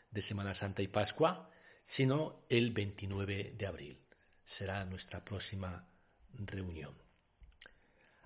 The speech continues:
Hasta entonces, os dejamos con la pregunta. ¿Has vivido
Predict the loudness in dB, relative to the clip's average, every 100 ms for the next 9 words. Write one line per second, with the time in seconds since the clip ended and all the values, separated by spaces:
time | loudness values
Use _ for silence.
0 | -2 0 4 6 6 6 8 6 6 -4
1 | -12 -20 -20 -6 -2 2 2 4 4 6
2 | 2 -2 -8 -16 -20 _ _ _ _ -4
3 | -2 0 2 4 4 0 -10 -16 _ _
4 | _ _ _ _ _ _ _ _ -20 -20
5 | -20 _ _ _ 4 6 6 6 6 6
6 | 4 2 -2